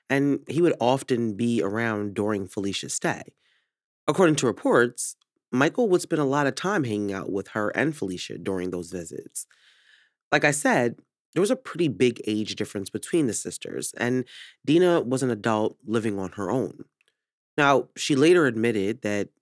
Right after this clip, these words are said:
she would drink and smoke weed while Felicia was there, and that she had introduced her underage sister to drinking and weed. I mean, it seems like it was always a good time at Dina's apartment,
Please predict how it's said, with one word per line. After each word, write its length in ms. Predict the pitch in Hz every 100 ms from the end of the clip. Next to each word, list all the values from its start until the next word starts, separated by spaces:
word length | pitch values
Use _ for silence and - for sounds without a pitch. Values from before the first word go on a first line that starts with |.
| _ _
she 160 | - 139
would 160 | 147
drink 420 | 113 104 120 120 -
and 300 | 107 120 113
smoke 320 | - 107 -
weed 360 | 202 175 107 107
while 280 | 101 98 95
Felicia 460 | - 104 95 - 87
was 160 | 85
there, 440 | 95 117 80 50 87
and 300 | 98 101 92 - - -
that 100 | -
she 240 | - - 120
had 100 | 120
introduced 600 | 113 113 98 135 175 -
her 120 | 117
underage 500 | - 104 101 82 87
sister 400 | - 95 - 87
to 240 | - 104 95
drinking 580 | 92 82 - 87 85 -
and 240 | 120 98
weed. 360 | 104 87 - - - - - _ _ _
I 40 | 135
mean, 260 | 143 131 - -
it 160 | 139
seems 340 | - 165 160 147
like 460 | 123 113 113 - -
it 60 | -
was 160 | 135 -
always 600 | 113 139 131 123 117 -
a 40 |
good 240 | 110 107 101
time 520 | - - 208 120 107
at 100 | 104
Dina's 300 | 110 101 90
apartment, 640 | 95 160 143 151 58 53